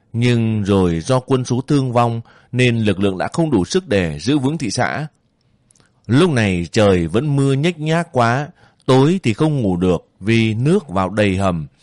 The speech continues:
Hai anh em cứ phải ngồi mà gà gật với nhau,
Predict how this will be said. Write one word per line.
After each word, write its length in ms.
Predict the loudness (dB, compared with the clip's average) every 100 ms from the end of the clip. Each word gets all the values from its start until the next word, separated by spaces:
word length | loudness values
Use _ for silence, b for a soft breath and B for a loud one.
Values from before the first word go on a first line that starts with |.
| b b b
Hai 400 | -2 0 2 2
anh 200 | -2 -2
em 180 | -4 -2
cứ 260 | 0 0
phải 180 | 0 -4
ngồi 360 | 0 2 2 0
mà 180 | -2 -4
gà 300 | -2 -2 0
gật 260 | -4 -4
với 160 | -2 -2
nhau, 360 | 0 0 -2